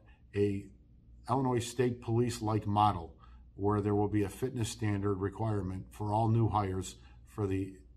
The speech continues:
remainder of their employment with C P D. It would not affect current employees. That, again, would eventually make for a healthier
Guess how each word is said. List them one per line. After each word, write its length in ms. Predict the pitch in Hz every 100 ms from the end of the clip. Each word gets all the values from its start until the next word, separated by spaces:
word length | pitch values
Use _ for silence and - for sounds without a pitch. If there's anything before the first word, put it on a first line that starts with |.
| -
remainder 600 | 101 101 110 110 110 -
of 140 | 107
their 140 | 101 98
employment 540 | 92 - 101 98 98
with 200 | 104 104
C 220 | - 107
P 180 | 95 101
D. 300 | 95 90 - - - -
It 140 | 98 98
would 200 | 104 101
not 180 | 113
affect 460 | 123 - 113 110 -
current 320 | - 110 117
employees. 720 | 110 95 110 104 98 85 - - - - - - -
That, 300 | 92 113 123
again, 440 | 123 117 131 95 76
would 380 | 82 98 117 117
eventually 520 | 120 107 117 117 135
make 260 | 113 107 107
for 220 | - 107
a 80 | 98
healthier 600 | 92 110 110 113 110 107